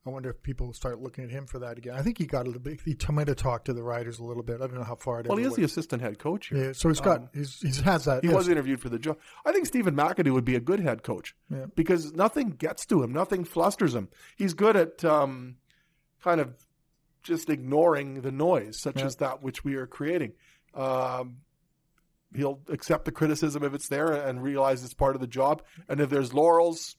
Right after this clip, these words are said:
Speaker 2: he doesn't
Speaker 1: He doesn't,
Speaker 2: bathe
Speaker 1: yeah.
Speaker 2: in the adulation. He just does his job. He's got the, he's got the kind of level head
Speaker 1: Yeah.
Speaker 2: and demeanor, I think, that's, and certainly resume and knowledge that would, would make for a good head
Speaker 1: Good.
Speaker 2: coach.
Speaker 1: But that,
Speaker 2: We,
Speaker 1: that's,
Speaker 2: we weren't,
Speaker 1: that's
Speaker 2: we
Speaker 1: down
Speaker 2: didn't
Speaker 1: the
Speaker 2: think
Speaker 1: road.
Speaker 2: we'd be talking about this a year ago,
Speaker 1: That's,
Speaker 2: did we?
Speaker 1: yeah, that's down the road, a whole long ways down the road to think about things like that. But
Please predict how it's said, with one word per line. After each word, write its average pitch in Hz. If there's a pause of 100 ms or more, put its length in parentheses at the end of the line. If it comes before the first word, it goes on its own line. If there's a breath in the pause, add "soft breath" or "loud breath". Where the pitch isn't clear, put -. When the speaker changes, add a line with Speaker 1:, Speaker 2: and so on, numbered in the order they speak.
Speaker 2:
he 143
doesn't 165 (320)
Speaker 1:
He 165
doesn't, 147
Speaker 2:
bathe 165
Speaker 1:
yeah. 165
Speaker 2:
in 160
the 156
adulation. 165
He 120
just 120
does 151
his 160
job. 151
He's 147
got 180
the, 165 (420 loud breath)
he's 156
got 202
the -
kind 175
of 127
level 143
head 135 (280)
Speaker 1:
Yeah. 156
Speaker 2:
and 131
demeanor, 143
I 131
think, 147
that's, -
and 120
certainly 147 (320)
resume 123
and 120
knowledge 127
that 135
would, 135 (260)
would 131
make 147
for -
a 131
good 120 (580 soft breath)
head 123
Speaker 1:
Good. 131
Speaker 2:
coach. -
Speaker 1:
But 180
that, 165
Speaker 2:
We, 165
Speaker 1:
that's, 180
Speaker 2:
we 147
weren't, 196
Speaker 1:
that's 156
Speaker 2:
we 156
Speaker 1:
down 156
Speaker 2:
didn't 185
Speaker 1:
the -
Speaker 2:
think 196
Speaker 1:
road. 165
Speaker 2:
we'd -
be 139
talking -
about 123
this 185
a 117
year 101
ago, 104
Speaker 1:
That's, 151
Speaker 2:
did -
we? 165
Speaker 1:
yeah, 156
that's 160
down 135
the 120
road, 123
a -
whole 131
long 123
ways 120
down 123
the 123
road 123
to 120
think 123
about 123
things 127
like 123
that. 143
But 151